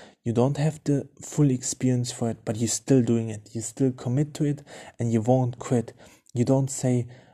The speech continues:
after, like, one or two weeks when it doesn't work, "Oh, okay, it doesn't work, sorry, I was wrong, I can't do it." No, you just stay with it.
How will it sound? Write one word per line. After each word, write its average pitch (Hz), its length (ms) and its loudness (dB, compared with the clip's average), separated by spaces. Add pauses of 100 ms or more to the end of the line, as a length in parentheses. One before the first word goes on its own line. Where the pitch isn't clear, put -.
(140)
after, 117 340 -4
like, 113 260 -2
one 120 260 4
or 113 100 -2
two 120 200 -4
weeks 120 280 -2
when 117 120 -4
it 113 120 -8
doesn't 117 240 0
work, 117 220 -2
"Oh, 123 240 2
okay, 120 260 -6
it 107 80 -6
doesn't 117 260 -2
work, 113 220 -4
sorry, 117 520 0
I 117 120 2
was 113 260 -2
wrong, 117 240 -2
I 113 120 -2
can't 110 340 -4
do 123 160 2
it." 127 140 0 (340)
No, 165 160 4
you 123 160 4
just 139 280 -2
stay 143 220 2
with 123 240 -2
it. 107 120 -4